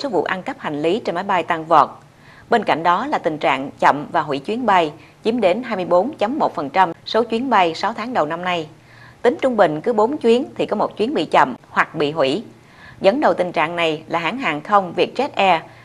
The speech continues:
kế tiếp là Jetstar Pacific, rồi đến Vietnam Airlines. Báo Một Thế Giới dẫn tuyên bố của Bộ trưởng Bộ Giao thông Vận tải Việt Nam Đinh La Thăng nói rằng, "Chưa bao giờ hình ảnh hàng không Việt Nam xấu như bây giờ."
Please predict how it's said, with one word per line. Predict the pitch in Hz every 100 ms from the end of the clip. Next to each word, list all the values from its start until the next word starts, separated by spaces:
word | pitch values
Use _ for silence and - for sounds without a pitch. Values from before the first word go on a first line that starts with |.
| _
kế | 240
tiếp | 277 247 302
là | - 175 139 -
Jetstar | 247 - 180 170
Pacific, | 175 - 180 262 311 - - -
rồi | 196 175
đến | 165 240 240
Vietnam | - 175 160
Airlines. | 175 170 160 151 - - - - - -
Báo | 175 240
Một | 320 -
Thế |
Giới | 202 170 196
dẫn | 233 156
tuyên | 190 170
bố | 165 202
của | 214
Bộ | 156 135
trưởng | 156 151
Bộ | 190 135
Giao | 180
thông | 165 190 160
Vận | 143
tải | 147 170
Việt | 170 180
Nam | 180 151
Đinh | 170 170
La | 165
Thăng | 175 175 156
nói | 180
rằng, | 226 160 139 - - - - - -
"Chưa | 269
bao | 262 247
giờ | 190
hình | 165 180
ảnh | 156 214
hàng | 254 156
không | 208 208
Việt | 165
Nam | 185 185 165
xấu | - 220
như | 339 202
bây | 196
giờ." | 170 151